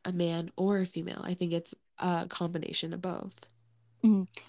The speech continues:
Speaker 2: Yeah, I don't even think that God can be gendered. I think that God
Speaker 1: Yeah.
Speaker 2: is energy, and it does not belong in a human form, but it belongs in a human form at the same time. It's,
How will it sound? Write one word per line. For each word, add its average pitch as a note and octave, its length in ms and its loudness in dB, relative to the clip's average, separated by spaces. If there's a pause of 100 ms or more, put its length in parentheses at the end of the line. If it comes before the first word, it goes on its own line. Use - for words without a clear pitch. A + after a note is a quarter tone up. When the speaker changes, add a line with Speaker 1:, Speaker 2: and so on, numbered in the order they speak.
(240)
Speaker 2:
Yeah, G#3+ 220 6
I F#3+ 100 2
don't B3+ 200 6
even C#4 260 6
think G3+ 300 2
that F#3+ 200 -2
God F3 300 -6
can F#3+ 180 -2
be F3+ 120 0
gendered. F3 500 -4
I E3+ 140 -6
think F#3 240 -4
that F#3 180 -6
God F3 260 -2
Speaker 1:
Yeah. F#3 40 -4
Speaker 2:
is F3+ 180 -4
energy, F#3+ 640 2
and F3+ 160 -4
it F#3 100 -12
does F#3 220 -2
not F3+ 220 -6
belong F3+ 340 -4
in F3 140 -14
a E3+ 40 -16
human F3 420 -6
form, F#3+ 560 0
but F3 120 -8
it E3+ 80 -4
belongs F3 540 -6
in A#3 140 10
a G#3 40 8
human F3 340 -2
form F3 220 -4
at E3+ 80 -14
the - 80 -6
same F3 300 -6
time. F3 400 -8
It's, - 240 -10